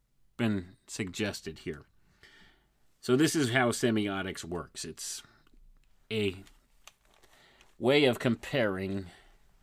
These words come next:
different things in certain regards here,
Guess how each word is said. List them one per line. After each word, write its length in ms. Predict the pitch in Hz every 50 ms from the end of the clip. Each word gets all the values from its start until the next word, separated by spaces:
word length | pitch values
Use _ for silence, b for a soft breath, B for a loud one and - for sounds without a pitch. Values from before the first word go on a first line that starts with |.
| b b b b b b b b b _ _ _ _ _ _ _ _ _ _ _ _ _ - - 98
different 420 | 104 104 113 104 - 107 98 90
things 840 | - - - - - - 110 98 87 78 71 73 71 71 - - - - _ - _
in 160 | - 101 92
certain 420 | 87 - - - - - 87 80 76 73
regards 580 | 82 82 80 80 82 82 80 73 71 73 73 -
here, 240 | 78 78 71 69